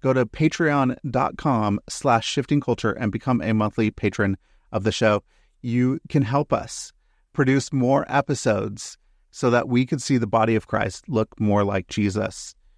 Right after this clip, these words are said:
If you become a patron on patreon dot com slash shifting culture, uh, you will get early access to episodes, you will get episode guides, you will get bonus shows, hopefully, and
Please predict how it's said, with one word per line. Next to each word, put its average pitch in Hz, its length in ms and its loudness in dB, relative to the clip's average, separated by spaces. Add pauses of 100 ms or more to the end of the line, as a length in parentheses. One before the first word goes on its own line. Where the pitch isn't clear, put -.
(320)
If 147 140 2
you 160 80 2
become 160 300 2
a 151 100 2
patron 135 640 0
on 113 200 -2
patreon 117 460 0
dot 110 220 -2
com 117 260 0
slash 120 260 -6
shifting 101 320 -6
culture, 135 400 0 (560)
uh, 131 160 2
you 147 140 0
will 160 80 4
get 139 180 2
early 123 240 2
access 107 440 0
to - 120 -6
episodes, 107 560 -2 (100)
you 123 200 0
will 139 120 2
get 117 260 0
episode 107 340 -2
guides, 95 480 0 (140)
you 120 360 0
will 123 160 2
get 113 200 0
bonus 107 280 2
shows, 101 360 0
hopefully, 104 520 0
and 110 400 0